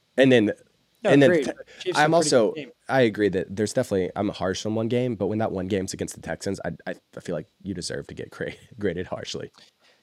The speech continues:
Speaker 2: I don't know, man. Texans.
Speaker 1: Dude, maybe they're gonna be number one on your list next, next week. We'll just have to <laughs> tune in and see that. Uh, and then, so,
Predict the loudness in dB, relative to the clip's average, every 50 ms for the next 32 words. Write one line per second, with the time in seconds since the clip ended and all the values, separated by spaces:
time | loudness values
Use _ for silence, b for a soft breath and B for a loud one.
0 | _ _ _ -12 -8 -6 -4 -2 0 2 2 0 0 -2 -4 -6 -6 -2 0 0
1 | 0 0 -2 -2 2 4 6 6 6 6 6 6 6 6 6 6 4 4 4 4
2 | 4 4 4 4 4 4 4 2 2 0 0 -2 -4 -4 -6 -8 -14 -12 -8 -6
3 | -6 -4 -4 -4 -6 -6 -6 _ _ _ _ _ _ -6 -4 -2 0 0 0 0
4 | -2 -6 -6 -2 0 2 2 0 2 2 4 4 4 6 8 8 8 8 8 8
5 | 8 8 6 6 4 4 4 6 6 6 6 4 0 -2 -8 _ _ b b b
6 | b b b b b 4 4 6 6 6 6 6 6 6 4 4 6 8 8 8
7 | 10 8 8 8 8 6 6 6 4 4 2 0